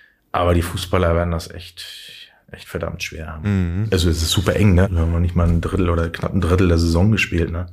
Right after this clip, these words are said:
Speaker 1: Aber das wird schon, wird schon eng werden, ne? Also ich mein, wir haben einmal erst verloren die Saison, wenn mich nicht alles täuscht, aber auch noch nicht oft gewonnen, ne? Also nur mit Unentschieden steigst halt nicht auf, ne?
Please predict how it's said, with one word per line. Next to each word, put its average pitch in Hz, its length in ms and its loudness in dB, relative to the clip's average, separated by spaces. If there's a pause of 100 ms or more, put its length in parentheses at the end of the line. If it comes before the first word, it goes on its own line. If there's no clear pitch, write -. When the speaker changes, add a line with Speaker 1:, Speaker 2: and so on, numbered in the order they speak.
(140)
Speaker 1:
Aber 78 560 -4 (640)
das - 180 -12
wird 87 140 -4
schon, 98 480 0 (260)
wird 92 140 -6
schon 101 160 2
eng 95 240 0
werden, 78 260 -2
ne? 95 300 -6
Also 87 240 -8
ich 85 100 -8
mein, 90 460 -6
wir 98 100 -6
haben 87 120 -6
einmal 98 320 2
erst 92 200 -4
verloren 101 380 2
die 117 100 2
Saison, 117 440 0
wenn 113 100 2
mich 110 100 2
nicht 113 180 2
alles 110 200 -2
täuscht, 127 380 0
aber 92 500 0
auch 95 100 2
noch 98 140 2
nicht 98 160 -2
oft - 200 -6
gewonnen, 92 380 2
ne? 87 160 -2
Also 87 320 -4
nur 92 180 -2
mit 101 140 -2
Unentschieden 95 460 -4
steigst - 340 -14
halt - 140 -8
nicht - 160 -6
auf, - 300 -8
ne? 87 160 -12